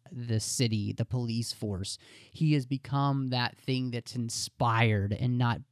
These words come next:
brought fear, but hope. Uh, and I felt like Arrow kind of did at that same kind of moment where the city finally believes in him as the hero, not the vigilante.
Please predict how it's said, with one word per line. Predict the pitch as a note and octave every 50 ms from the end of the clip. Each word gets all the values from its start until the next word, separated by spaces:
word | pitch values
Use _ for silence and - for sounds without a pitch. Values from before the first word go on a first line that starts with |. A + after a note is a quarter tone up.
| _ _ _ _
brought | C3 A#2+ G2 - -
fear, | - - - G#3 G#3+ G3 F3 C3+ A#2+ B2
but | A#2+ C3 A#2+ A2 -
hope. | - - C#3+ C3 A2 - - - - - _ - - - - - - - _ _ -
Uh, | A#2
and | B2 A#2+ A#2+ A#2+
I | A#2+
felt | C3+ D3 C#3
like | - C#3 B2+ - - - _ _
Arrow | - C3+ C#3 C#3 C#3 C#3 C#3 C3 B2+ B2 B2 A#2+ A#2+ A#2 -
kind | - B2+ B2 B2
of | A#2+ A#2 A#2 -
did | C3 B2 A#2+ A#2 A#2 -
at | B2+ A#2 G#2+ - _
that | - A#2+ - -
same | - - B2+ B2 A#2+ A#2 B2
kind | - B2+ A#2+ A2
of | G#2+
moment | G#2+ G#2+ A2+ A#2 B2 C3 C#3 D3+ D#3+ - - - - - _ _ - - - - _ -
where | C#3 C3 B2 A#2+ A#2+
the | A#2 A#2 A2+ A2
city | G#2+ - - - - - F3 D#3+ C#3 B2 A2 G#2+ G#2+ G#2 - _ _ _ _ _ _ _ _ _ _ _ _ _
finally | _ - C#3 B2 B2+ B2+ B2+ B2 A#2+
believes | A2+ C3 B2+ A2+ A#2+ C3+ C3+ C3+ C3 B2+ B2 A#2+ A2 G#2 - - _ _
in | D#3 C#3+ C#3 C3+ B2+ B2 A#2+ A2+ A2 - _ _ _ _ -
him | - - E3 E3 D3+ D3 C#3+
as | - C3+ C3 C3 A#2 -
the | - B2
hero, | - - - - F#3+ F#3+ F3+ D#3+ C3+ B2 A#2 A2+ A2+ A2+
not | A#2+ A#2+ A#2+ - -
the | - B2
vigilante. | A2+ B2+ B2+ A#2 A#2 A#2 G#2+ G#2 G#2+ G#2+ A2 A2+ - - - F#2+ F#2+ F#2+ F#2